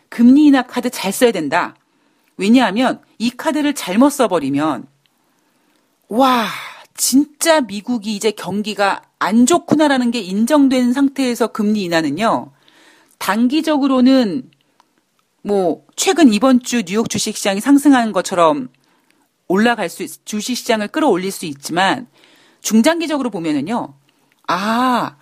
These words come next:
미국 너마저 이제 경제가 안 좋구나라는 거를 인정하게 되는 겁니다. 그 금리 인하 카드가 여러분, 이 단순히 금리 인하가 시장을 부양시킬 수 있어요라는 이 해석에 있어서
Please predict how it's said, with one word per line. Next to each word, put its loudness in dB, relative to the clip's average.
미국 2
너마저 4
이제 -4
경제가 -4
안 -2
좋구나라는 0
거를 -2
인정하게 2
되는 -6
겁니다. -14
그 0
금리 6
인하 8
카드가 -2
여러분, -4
이 -4
단순히 4
금리 4
인하가 2
시장을 4
부양시킬 0
수 -4
있어요라는 -2
이 -8
해석에 -4
있어서 -4